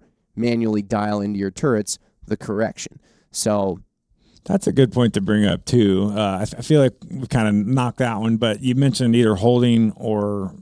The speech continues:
Speaker 2: or dialing the turret. So if you've never used a weapons-mounted rangefinder before, uh, there are two ways to use it, right? You range, you get your bal-, uh, ballistic solution, we'll say three point oh. So it's on you to either hold over using your mil reticle or, or M O A, whatever, or you can dial,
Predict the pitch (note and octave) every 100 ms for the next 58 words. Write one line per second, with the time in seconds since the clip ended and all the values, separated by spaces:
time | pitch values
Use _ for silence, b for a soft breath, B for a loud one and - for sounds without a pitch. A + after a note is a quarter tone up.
0 | - A2 G2+ G#2+ G#2 G2+ G2 F#2+ - F#2+
1 | E2+ - A#2+ G#2+ - - G2+ A#2 D#3 D#3
2 | D3+ C#3+ C#3+ B2+ B2 B2 B2 A#2+ A#2 A#2
3 | A2+ A2+ G#2 A#2 A#2 A2+ A#2 - A#2 G#2+
4 | G2 G2+ G2 - G#2 A2 G#2+ - C3+ A2+
5 | G#2 - G#2+ G2+ F#2+ F2+ A2+ A2 A#2+ C3
6 | C3+ A2+ A2+ A2+ A2+ A#2 A2 - A2 G#2
7 | A#2 A#2 A2 - G#2+ A2 - A2 G#2+ A2
8 | A2 - B B B B B - F3 C3+
9 | D3+ B2+ G2 F2+ - A#2 A2 - A2+ C#3
10 | C#3 C3 C3 C3 C3 A#2+ G#2 C#3 C#3+ D3+
11 | C#3 C3+ A#2+ B2+ C3 B2+ C3 A2+ A#2+ A#2
12 | C3 B2+ A2 G#2+ - A2+ A2 A#2+ A2+ G#2
13 | A2+ A2+ A#2 A2+ G#2+ A2 A#2 G#2 G#2 A2
14 | - C#3 C#3 C#3 C3 A#2 A2 G#2+ A#2+ A2+
15 | A2 G#2 G2+